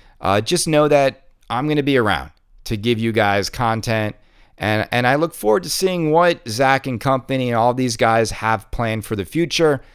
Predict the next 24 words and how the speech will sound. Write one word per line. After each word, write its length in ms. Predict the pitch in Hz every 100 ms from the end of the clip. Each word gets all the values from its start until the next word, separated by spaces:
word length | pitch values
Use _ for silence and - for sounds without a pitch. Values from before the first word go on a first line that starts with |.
| - - - - -
And 120 | 147
I 40 |
would 100 | 165
just 140 | 202 - -
ask 400 | 156 156 - -
all 280 | - 113 131
of 120 | 120
us, 440 | 85 64 - - - _ _ _ _ -
th-, 180 | 139 -
th-, 140 | 170
there's 200 | 185 160
no 180 | 170 247
one 140 | 311
to 60 | 302
blame. 460 | 240 285 214 82 - - _
Hey, 340 | - 262 196 -
Lee, 560 | 175 262 269 214 185 -
there's 200 | 196 175
no 140 | 240
one 140 | 285 277
to 60 |
blame. 420 | 180 180 113 73 - _ _ _ - -
If 220 | 165 160
you 640 | 151 151 214 277 294 269